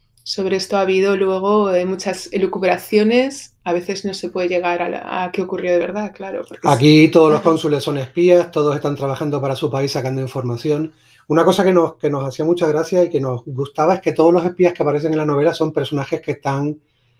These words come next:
Speaker 2: quemados, ¿no? Que son perfectamente conscientes de que están llenos de barro y que están, que están perdidos, ya no hay salvación para ellos. Han, han, se han metido en tantas cosas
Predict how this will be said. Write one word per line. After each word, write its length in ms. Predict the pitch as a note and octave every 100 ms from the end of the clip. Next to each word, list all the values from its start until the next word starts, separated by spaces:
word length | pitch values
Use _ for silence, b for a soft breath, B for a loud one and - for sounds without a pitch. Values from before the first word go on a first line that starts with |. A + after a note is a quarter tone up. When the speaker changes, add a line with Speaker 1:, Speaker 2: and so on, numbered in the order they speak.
| _ _
Speaker 2:
quemados, 460 | D3+ D3 D3 B2+
¿no? 160 | B2+ F#3
Que 80 | D#3+
son 180 | D#3 D#3
perfectamente 580 | F3 F3 F3 E3+ F3
conscientes 540 | F3 D#3 D3 F3+ F3 E3
de 80 | C#3
que 60 |
están 320 | C3+ - D3+ D#3
llenos 220 | D#3 D3+
de 100 | C#3+
barro 380 | C#3 D#3 D#3+ E3+
y 40 |
que 100 | E3
están, 500 | B2+ C#3+ C#3 D3 D3 _ _ _ _
que 80 | D3
están 260 | B2+ D#3+
perdidos, 400 | E3 D3 D3 C3
ya 140 | B2+ D3
no 60 |
hay 60 | D#3+
salvación 480 | E3+ D3 C3 D#3 D3
para 220 | C3+ B2+
ellos. 280 | B2+ A#2+ A#2
Han, 220 | C3 C3+ C#3
han, 340 | C#3 D3+ D3+
se 120 | -
han 80 | D3
metido 300 | F3 F3+ F#3
en 100 | D#3+
tantas 320 | D#3+ D#3 D3+
cosas 440 | - C#3+ - C#3